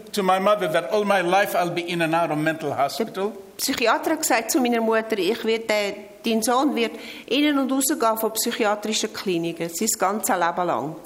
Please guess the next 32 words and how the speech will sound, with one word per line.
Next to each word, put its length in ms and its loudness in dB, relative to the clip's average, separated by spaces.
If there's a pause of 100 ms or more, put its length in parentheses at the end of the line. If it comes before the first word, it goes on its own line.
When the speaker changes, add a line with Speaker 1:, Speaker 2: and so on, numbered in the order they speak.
Speaker 1:
And 160 -6
he 80 2
looked 260 0
at 120 -4
me 180 2
and 80 0
he 80 0
said, 260 -6 (420)
<gasps> 480 -16
"It's 180 -4
a 100 -4
miracle." 560 0 (180)
Speaker 2:
Und 160 -2
er 120 2
hat 80 -8
mich 140 0
angeschaut 540 2
und 80 0
gesagt, 280 -2
"Das 140 0
ist 140 0
ein 200 0
Wunder." 540 0 (180)
Speaker 1:
And 140 4
I 60 4
said, 160 2
"Amen." 720 4
Speaker 2:
Und 80 0
er 80 4
hat 80 0
gesagt, 300 0
"Amen." 720 2